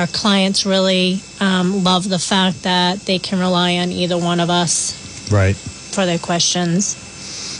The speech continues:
Speaker 2: You know, Dawn also has a lot of, um, technical expertise that, um, is better than my level of expertise in certain areas, and she also has a great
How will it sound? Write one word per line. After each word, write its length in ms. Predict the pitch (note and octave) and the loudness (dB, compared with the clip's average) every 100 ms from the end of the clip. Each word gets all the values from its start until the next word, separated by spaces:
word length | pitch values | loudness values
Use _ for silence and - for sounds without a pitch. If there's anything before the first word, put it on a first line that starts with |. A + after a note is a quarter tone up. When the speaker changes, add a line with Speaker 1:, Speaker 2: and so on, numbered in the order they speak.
| - | -2
Speaker 2:
You 60 | A#2 | 4
know, 100 | A#2 | 4
Dawn 220 | B2 C#3 | 6 6
also 240 | C#3 C#3 C3+ | 4 4 4
has 140 | A#2 | 2
a 40 | |
lot 200 | A#2+ B2 | 2 2
of, 280 | B2 G2 A#2+ | 2 -2 -2
um, 300 | B2 A2 G2+ | 0 2 2
technical 500 | F#2 C#3+ C3+ C3 C3 | 2 0 2 2 4
expertise 880 | C3 - C3 B2 - B2 B2 A#2+ - - - - - - | 2 2 0 0 4 4 4 2 -2 -8 -12 -12 -10 -4
that, 400 | F#2+ A#2 A2+ A2+ - - | 0 4 4 2 -2 0
um, 240 | G#2+ G#2+ | 4 4
is 160 | B2 F#2 | 2 2
better 280 | G2+ A#2+ A#2+ F#2 C#3 A2+ - - C#3+ | 2 4 2 0 -4 -6 -6 -6 -2
than 160 | A2 A2 | 2 2
my 180 | G#2+ A2 | 4 4
level 280 | A#2 A#2 A#2+ | 4 4 4
of 40 | |
expertise 540 | A2+ - B2 - A#2 A2+ | 2 0 0 2 2 2
in 60 | |
certain 280 | A2 A#2+ A2 | 2 2 2
areas, 340 | A2 A2 G#2 G#2+ | 2 4 2 2
and 60 | |
she 100 | - | 2
also 220 | A2+ A2+ A2+ | 4 4 4
has 100 | G2+ | 4
a 60 | |
great 320 | F#2+ A#2 A2 | 2 2 2